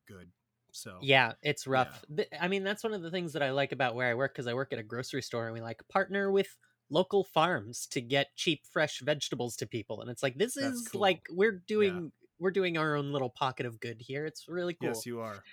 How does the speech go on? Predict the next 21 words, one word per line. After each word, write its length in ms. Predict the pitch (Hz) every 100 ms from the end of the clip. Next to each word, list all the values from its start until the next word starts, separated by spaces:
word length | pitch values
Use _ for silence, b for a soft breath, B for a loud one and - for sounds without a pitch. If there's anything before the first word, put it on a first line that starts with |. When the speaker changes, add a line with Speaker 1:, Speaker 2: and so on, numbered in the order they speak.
| B B B _ -
Speaker 2:
Um, 360 | 180 180 180 -
but 100 | 196
yeah, 120 | 208
honestly, 380 | 190 233 302 269
I've 80 | 214
just 140 | 214
been, 100 | -
like, 280 | 226 170 - _
playing 420 | - 220 226 214
more 200 | 208 196
games, 560 | 165 147 104 120 - - _ _ -
which 220 | 147 156
is 100 | 165
something 340 | - 202 208 185
I 60 |
was 180 | 180 165
Speaker 1:
That's 140 | 175
Speaker 2:
really 320 | 180 175 170 165
Speaker 1:
good. 0 |
Speaker 2:
missing. 500 | 143 123 - 104 110
Speaker 1:
<laughs> 60 | -